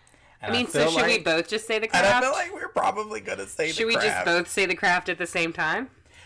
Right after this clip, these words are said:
Speaker 1: Okay.
Speaker 2: There's no other answer.
Speaker 1: Well, it was a toss-up between the, well, no, it wasn't a toss-up.
Speaker 2: Mm,
Speaker 1: It
Speaker 2: no.
Speaker 1: wasn't a toss-up. I originally had thought, like, maybe Blair Witch, but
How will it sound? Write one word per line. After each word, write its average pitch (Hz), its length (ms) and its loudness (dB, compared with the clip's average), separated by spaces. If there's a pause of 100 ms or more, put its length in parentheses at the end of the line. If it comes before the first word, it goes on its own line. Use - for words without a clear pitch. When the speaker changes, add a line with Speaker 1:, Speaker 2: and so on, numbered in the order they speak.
(180)
Speaker 1:
Okay. 135 320 0 (500)
Speaker 2:
There's 180 260 -10
no 190 240 2
other 139 240 0
answer. 143 640 -6 (300)
Speaker 1:
Well, 180 340 4
it 180 60 0
was 180 120 -2
a 180 60 -4
toss-up 196 580 0
between 117 680 -8 (140)
the, 104 120 -10 (300)
well, 95 220 -4
no, 98 200 -8
it 175 140 -4
wasn't 113 280 -8
a - 40 -20
toss-up. - 500 -16
Speaker 2:
Mm, 165 200 -6
Speaker 1:
It 143 220 -14
Speaker 2:
no. 143 40 -6
Speaker 1:
wasn't 98 240 -8
a 87 40 -14
toss-up. - 440 -18 (1300)
I 131 120 4
originally 165 440 0
had 143 160 -4
thought, 123 260 6
like, 98 320 -2 (1400)
maybe 107 540 -6
Blair 127 280 2
Witch, 143 500 -2
but 107 440 -2